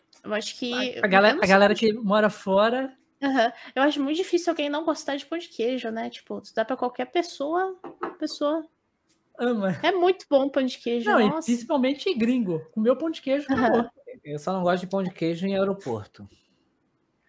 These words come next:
Speaker 1: Ah,
Speaker 3: Tem que
Speaker 1: não,
Speaker 3: vender
Speaker 1: que daí
Speaker 3: um rim pra poder conseguir comprar um e descobrir que não é, não tem o mesmo gosto.
Speaker 1: Sim, ele tem um gostinho de guardado, né? Eu sei.
Speaker 3: É,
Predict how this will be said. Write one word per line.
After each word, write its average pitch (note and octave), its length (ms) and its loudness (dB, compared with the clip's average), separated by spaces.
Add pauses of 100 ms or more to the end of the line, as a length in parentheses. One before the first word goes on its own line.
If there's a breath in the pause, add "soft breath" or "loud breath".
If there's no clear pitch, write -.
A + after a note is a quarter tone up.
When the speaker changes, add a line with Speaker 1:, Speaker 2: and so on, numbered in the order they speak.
(260 loud breath)
Speaker 1:
Ah, B3+ 160 8
Speaker 3:
Tem - 20 -
que B3 120 4
Speaker 1:
não, - 40 4
Speaker 3:
vender D#3 200 2
Speaker 1:
que G3 40 8
daí A3 140 10
Speaker 3:
um - 40 4
rim F#3+ 420 2
pra A3+ 140 2
poder F#3 640 2
conseguir F#3 420 -8
comprar F3 520 2
um F3+ 300 -6 (240)
e F3+ 80 -4
descobrir F3 400 4
que G3 100 0
não A3+ 220 4
é, A3+ 100 8
não A3 140 2
tem B3+ 100 6
o A#3 40 6
mesmo A#3 200 4
gosto. E3 460 4 (220)
Speaker 1:
Sim, A#3 480 -4
ele A3+ 140 0
tem B3+ 180 0
um B3+ 100 0
gostinho B3 460 -2
de A3+ 340 -2
guardado, G#3 600 0
né? G#3 160 -8 (200)
Eu A3 80 -14
sei. G#3 320 -12
Speaker 3:
É, C3+ 200 -4